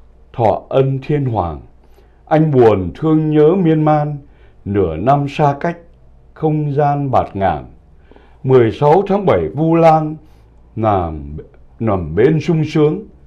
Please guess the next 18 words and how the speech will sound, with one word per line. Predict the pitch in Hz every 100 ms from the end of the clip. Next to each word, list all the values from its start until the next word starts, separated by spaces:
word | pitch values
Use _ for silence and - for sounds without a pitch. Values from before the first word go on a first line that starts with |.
| - - -
vạn | 92 107 - 104 101
lần | 85 76 64
si | - -
mê. | 147 147 147 143 143 143 - - - - - - 127
Nàng | 139 123 120
thơ | 156 160 156 156 - - - - - - - - - _ _ _ -
ngây | 143 160 165 160
ngất, | 175 202 - - - - - - - - - -
Diễm | 120 147 196 -
Kiều, | 120 92 73 - - - - - - - - - - - - - -
duyên | 101 147 165 143
thơ | 156 156
bén | 147 143 190
nhạy, | 131 92 - - - - - - - _ - -
phiêu | 151 156 156 143
diêu | 151 151 147 139
tháng | 131 165
ngày. | 131 101 76